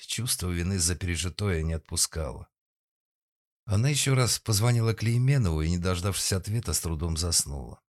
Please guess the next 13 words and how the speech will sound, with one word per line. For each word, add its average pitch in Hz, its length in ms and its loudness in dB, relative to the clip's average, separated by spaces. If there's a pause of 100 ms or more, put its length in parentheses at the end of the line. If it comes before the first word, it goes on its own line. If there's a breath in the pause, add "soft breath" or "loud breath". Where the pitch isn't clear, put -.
(140)
Сон 90 300 -4
оказался 85 560 0
недолгим. 85 680 0 (480)
В - 40 -16
половине 117 360 4
первого 101 420 2
Анна 87 200 2
подхватилась 92 600 0
с - 40 2
постели 98 560 2
в 73 80 -6
холодном 95 480 0
поту 98 540 -2